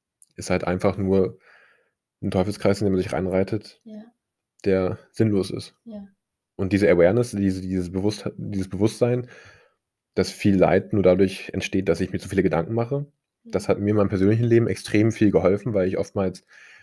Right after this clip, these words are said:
Speaker 1: viele Sachen übertragen habe. Wenn irgendwas gesagt hat über mich,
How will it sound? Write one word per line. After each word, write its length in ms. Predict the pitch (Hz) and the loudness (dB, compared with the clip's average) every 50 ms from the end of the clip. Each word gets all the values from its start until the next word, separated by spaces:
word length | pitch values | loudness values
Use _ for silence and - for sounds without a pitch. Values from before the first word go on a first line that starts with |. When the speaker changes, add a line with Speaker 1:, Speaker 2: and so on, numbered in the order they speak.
| _ _ _ - | _ _ _ -10
Speaker 1:
viele 480 | - - 101 98 95 92 92 90 90 92 | -4 0 4 6 6 6 6 4 2 0
Sachen 420 | - 98 98 - 107 98 95 95 | 0 0 0 0 -2 -2 -2 0
übertragen 520 | 92 90 - - - - 90 104 123 123 120 | 0 0 0 0 2 0 0 2 0 0 -2
habe. 260 | 117 117 113 104 95 | -2 -2 -2 -2 -2
Wenn 140 | 95 92 92 | -2 -4 -2
irgendwas 320 | 104 107 98 92 85 - | -2 0 0 0 0 0
gesagt 320 | 101 90 95 98 120 - | 0 0 0 0 2 0
hat 80 | 131 113 | -2 0
über 140 | 110 110 104 | 2 0 0
mich, 280 | 110 107 107 - - | 0 0 -2 -6 -12